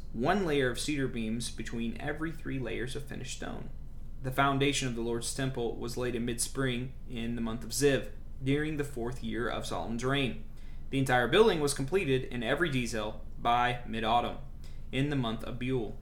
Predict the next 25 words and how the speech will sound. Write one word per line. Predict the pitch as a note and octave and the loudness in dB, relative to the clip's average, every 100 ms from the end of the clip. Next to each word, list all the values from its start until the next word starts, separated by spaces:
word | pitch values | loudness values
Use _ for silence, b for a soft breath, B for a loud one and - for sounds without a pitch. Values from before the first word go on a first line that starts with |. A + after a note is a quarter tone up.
| - - - - | -10 -10 -8 0
during | B2+ C3 B2+ - | 2 2 2 -2
the | - A2+ G#2+ | -2 -2 -4
eleventh | - B2 D3+ B2 G#2+ | -4 0 0 0 -4
year | G#2 G#2+ | -6 -6
of | - | -4
his | A2+ A#2+ | -4 -2
reign. | B2+ A2 G2 - - - - | 0 -2 -4 -8 -10 -10 -6
So, | - E3+ E3 B B - | 0 0 -2 B B -2
it | F3+ | 2
took | G#3 | 4
seven | - - G3+ F#3+ | 4 6 6 6
years | F3 D3 G#2+ - | 2 2 0 -2
to | - | -4
build | A#2 A#2+ A#2+ A#2 - - - | -4 -2 -2 -4 -6 -8 -8
the | A2 G#2+ G#2 - - - - | -6 -4 -6 -8 -8 -8 -6
temple, | A2+ A2 F2+ - - - | -4 -4 -4 -6 -6 -6
and | - A2+ B2 | -4 -2 0
that | D3 C3 G2+ - - - - - | 2 2 0 -4 -6 -8 -8 -8
concludes | - A#2 - D#3 C3 G#2 - - - - | -6 -6 -4 -2 -2 -2 -6 -6 -6 -4
our | A2 | -4
very | B2 B2+ | -2 -2
expensive | A2+ - - B2+ B2+ G2 F#2 - - - | -2 -4 -2 -2 -2 -4 -6 -6 -8 -6
Old | B2 A#2+ - | -2 -2 0
Testament | - C3+ - A#2 G2+ F2 - | 2 2 2 -2 -4 -6 -6
reading. | A#2+ A2 E2 | -4 -4 -6